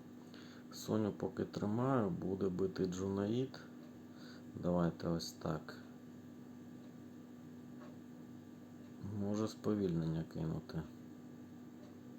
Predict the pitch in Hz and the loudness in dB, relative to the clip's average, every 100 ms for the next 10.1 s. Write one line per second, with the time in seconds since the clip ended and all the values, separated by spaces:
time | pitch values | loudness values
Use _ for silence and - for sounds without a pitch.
0 | - - - - - - - - - - | -12 -14 -12 -12 -12 -12 -12 -14 -14 -14
1 | - - - - 101 - 110 104 85 85 | -14 -14 -8 0 0 2 2 2 4 4
2 | 78 80 - - - - - - - - | 4 0 -6 -12 -12 -12 -12 -12 -12 -12
3 | - - - - - - - - - - | -12 -12 -12 -12 -12 -12 -12 -12 -12 -10
4 | - 95 87 82 95 107 107 98 101 104 | 0 2 2 2 2 4 4 4 2 4
5 | 101 - 90 - 104 - - 101 107 120 | 2 2 -2 2 0 0 0 2 4 4
6 | 131 104 85 80 - - - - - 87 | 4 4 2 0 -6 -12 -14 -14 -6 -2
7 | 92 98 95 - 90 90 92 95 95 87 | 0 0 -2 -2 -2 0 2 2 2 2
8 | 82 - - 90 87 101 123 131 - - | 2 -2 -2 0 2 2 4 2 -4 -12
9 | - - - - 113 113 - 104 90 87 | -14 -14 -12 -4 -2 0 0 0 0 -2